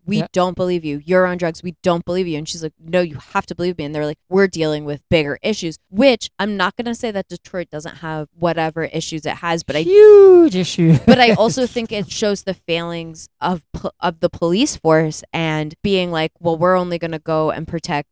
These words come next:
Speaker 1: our own and what we deem worthy." It's like, everyone needs protection. The police abolish them. I'm not a fan.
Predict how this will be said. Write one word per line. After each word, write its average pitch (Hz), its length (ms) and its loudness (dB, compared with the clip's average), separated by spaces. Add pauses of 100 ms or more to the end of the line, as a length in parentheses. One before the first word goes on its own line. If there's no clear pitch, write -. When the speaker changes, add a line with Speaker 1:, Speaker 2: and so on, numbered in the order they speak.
Speaker 1:
our 160 260 6
own 151 460 -4
and 151 200 -10
what 151 240 0
we 175 280 -4
deem 151 420 -8
worthy." 156 420 -2
It's 135 120 -10
like, 151 140 -4 (120)
everyone 196 440 0
needs 156 200 -10
protection. 156 580 -10 (140)
The 214 80 -2
police 233 460 -4 (160)
abolish 160 420 -6
them. 147 320 -12
I'm 160 360 -4
not 156 440 -8
a 156 60 -8
fan. 143 340 -12